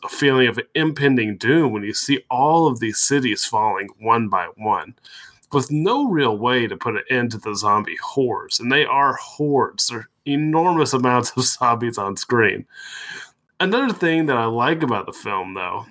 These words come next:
is that it adds to the tension, despite being P G thirteen, with its establishment of rules. And then it sticks to those rules, which I really appreciate.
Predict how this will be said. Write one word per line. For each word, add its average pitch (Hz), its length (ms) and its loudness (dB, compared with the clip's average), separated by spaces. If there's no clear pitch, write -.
is 147 100 -4
that 175 160 2
it 180 180 0
adds 202 720 0
to 165 120 0
the 143 120 -2
tension, 123 540 0
despite 147 600 0
being 147 340 2
P 147 160 2
G 135 100 0
thirteen, 147 640 2
with 160 240 2
its 175 160 2
establishment 170 720 2
of 123 180 -2
rules. 113 460 0
And 170 100 -2
then 254 120 2
it 262 100 -2
sticks - 320 2
to 180 60 -6
those 117 280 2
rules, 110 320 -8
which - 140 -12
I - 60 -6
really 220 440 2
appreciate. - 760 0